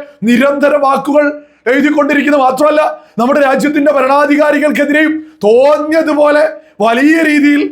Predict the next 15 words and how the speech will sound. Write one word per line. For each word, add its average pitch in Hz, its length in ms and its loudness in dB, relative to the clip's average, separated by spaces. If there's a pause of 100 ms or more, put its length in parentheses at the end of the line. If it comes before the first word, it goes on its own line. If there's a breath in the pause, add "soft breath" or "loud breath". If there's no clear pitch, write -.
(120)
സോഷ്യൽ 269 400 0
മീഡിയകളിൽ 294 680 0 (200 loud breath)
പ്രചരണം 285 420 0
നടത്തുന്നുണ്ട്. 294 680 0 (240 loud breath)
ഇത്തരം 240 440 0
ആർക്കെങ്കിലും 262 1160 0 (200 loud breath)
ഈ 220 100 -2
റഹീമിന്റെ 277 720 0
വിഷയത്തിലെങ്കിലും 269 1000 -2 (260 loud breath)
സൗദി 269 260 0
അറേബ്യ 269 420 0
ഭരണാധികാരികൾക്കെതിരെ 262 1300 0 (180 loud breath)
ഒരക്ഷരം 277 640 0
മിണ്ടാൻ 277 280 -2
സാധിച്ചോ? 277 640 -2